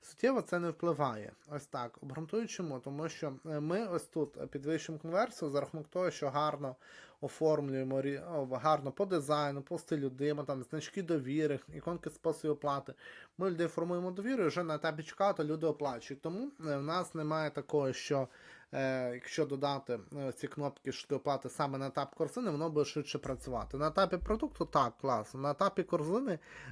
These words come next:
ні, на етапі саме оформлення замовлення обов'язково.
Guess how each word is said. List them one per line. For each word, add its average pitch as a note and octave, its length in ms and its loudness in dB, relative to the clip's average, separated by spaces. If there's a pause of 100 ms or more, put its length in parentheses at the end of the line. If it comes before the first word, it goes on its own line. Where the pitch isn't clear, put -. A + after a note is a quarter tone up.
ні, A3 300 4
на E3 180 4
етапі D3 760 6
саме C#3+ 320 4
оформлення D3 420 2
замовлення E3+ 440 2
обов'язково. C3+ 800 2